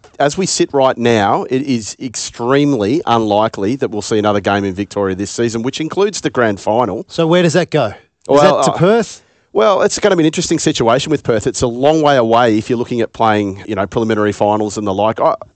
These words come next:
Speaker 1: I, I'm a fan of actually maybe even playing it in Brisbane.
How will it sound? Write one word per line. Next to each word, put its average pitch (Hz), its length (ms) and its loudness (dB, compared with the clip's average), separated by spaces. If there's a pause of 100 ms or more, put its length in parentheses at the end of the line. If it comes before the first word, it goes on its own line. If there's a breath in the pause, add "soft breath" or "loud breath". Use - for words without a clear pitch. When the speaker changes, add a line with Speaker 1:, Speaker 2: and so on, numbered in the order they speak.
(140)
Speaker 1:
I, 156 180 -4
I'm 208 220 0
a 262 60 -2
fan 147 340 2
of 117 120 2
actually 113 320 -2
maybe 107 320 0
even 98 220 -2
playing 98 240 -2
it 92 140 -4
in 90 100 -6
Brisbane. 98 480 -8